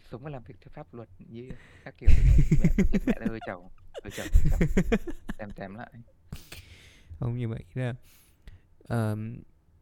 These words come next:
Speaker 2: khi mà bạn có một cái, ờm, tâm lý tốt ấy, thì, thì, ờ,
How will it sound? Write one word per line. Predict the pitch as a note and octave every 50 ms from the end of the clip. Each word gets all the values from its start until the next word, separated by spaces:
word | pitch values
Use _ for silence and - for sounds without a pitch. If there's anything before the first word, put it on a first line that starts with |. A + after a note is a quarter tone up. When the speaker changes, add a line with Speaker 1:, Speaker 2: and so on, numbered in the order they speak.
| _ _ _ -
Speaker 2:
khi | - - D3+
mà | C#3+ B2+
bạn | G#2+ F#2 F2 G#2
có | G#2+ A2
một | B2+ B2
cái, | - - - G2+ A#2 B2
ờm, | C3+ C#3 C#3+ C#3 C#3 C3+ C3 C3
tâm | B2+ - C3 C3
lý | A#2+ A2 A2+
tốt | - - D#3 D#3+
ấy, | D#3 - _ _ _ _
thì, | - C3 A2 - - _ - - _ _ _ - - _ _ _ _ _ _ _ _ _ _ _ _ _ _ _ _ _ _ _ _ _ _ _ _ - -
thì, | - A2+ G#2+ G#2 G#2
ờ, | G#2 G#2 G#2+ G#2+ G#2+ G#2+ G#2+